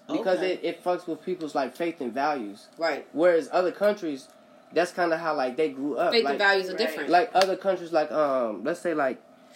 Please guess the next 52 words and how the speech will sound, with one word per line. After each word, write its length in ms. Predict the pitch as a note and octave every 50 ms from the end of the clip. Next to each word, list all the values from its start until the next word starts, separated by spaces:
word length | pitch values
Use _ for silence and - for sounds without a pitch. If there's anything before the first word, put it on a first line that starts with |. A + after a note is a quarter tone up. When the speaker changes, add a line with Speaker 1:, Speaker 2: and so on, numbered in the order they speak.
| - -
Speaker 1:
Afghanistan 880 | - D#3 E3 E3 C3 D3+ D#3+ E3+ D#3+ D3+ - - D3 C#3+ C#3 C3+ C3+ C3
or 340 | G#2+ A#2+ C3 C3 C3 B2 A2
Iraq 520 | G2+ B2+ B2+ A#2 - C3 C#3+ C#3 B2 -
or 80 | A#2 B2
something, 360 | - C#3+ C3 A#2+ - B2+ B2+
where 140 | C#3 D3 D3
Speaker 2:
Mm-hmm. 280 | - - C#3 D3+ D3+
Speaker 1:
they, 100 | C#3+ C#3
they, 60 | C3+
the 160 | A#2+ - C3 C3+
wives 380 | C#3 D3 D#3+ D#3+ D#3+ C#3 -
are, 80 | C3 C3+
like, 240 | C3+ C3 B2 A#2 G#2+ - - - - - - - -
fifteen 400 | - F3+ F3+ - - E3+ D#3+ D3+
years 220 | D3 C#3+ C3 C#3+
old, 260 | C#3+ C#3 C#3 C3+ C3
fourteen 380 | - D#3+ D3 C#3 - D#3 C#3+ C#3
years 160 | C3+ B2+ C#3
old, 320 | C#3 C3+ B2+ B2 A#2+ - - D#3+
Speaker 2:
Yeah. 180 | E3 F3 D#3+
Speaker 1:
but 80 | D#3 D3+
they 140 | F#3 F#3+ -
can 100 | E3+ E3+
have, 140 | E3+ E3 D#3
like, 140 | C#3 B2 A#2+
seven 380 | - - F3+ F#3+ F#3+ F#3 D#3 C#3
of 120 | B2 A2+
'em. 200 | G#2+ G#2+ G#2 G#2
But 100 | B2 C#3+
that's 160 | D#3 E3 F#3+
Speaker 2:
Yeah. 120 | F#3 E3 D3
Speaker 1:
because 220 | C#3+ F3 E3 D3 D3
of 80 | D3
the, 300 | C3+ C3+ C3+ C3 C3 B2 B2 - _ - - - - - - - - - - -
the 100 | D#3+ D#3
specific, 680 | - D#3 D#3 D3+ - - G3+ F#3+ - F3+ F3 C#3 B2 - - - - -
s-, 340 | - - - - - - - _ -
like, 280 | - C3+ C3+ C3 B2 A#2 - _ _ - -
slice 440 | - - - D#3+ E3 E3+ E3 D#3+
of 100 | - C#3+
the 120 | C3+ C#3 B2+
religion 460 | B2 B2 A#2 C3 D#3 D3 C#3+ C3+ C3+
that 120 | C3 A#2+
they 120 | - C3 B2+
believe 340 | A#2+ G#2+ G2 C3+ C#3+ C#3 - -
in. 320 | A2+ G2+ F#2 G2+ - -
You 60 | A#2 C#3+
know 80 | D3
what 100 | C#3+ C3+
I'm 0 |
Speaker 2:
Yeah. 140 | C3+ - D3+
Speaker 1:
saying? 140 | C3+ B2 A#2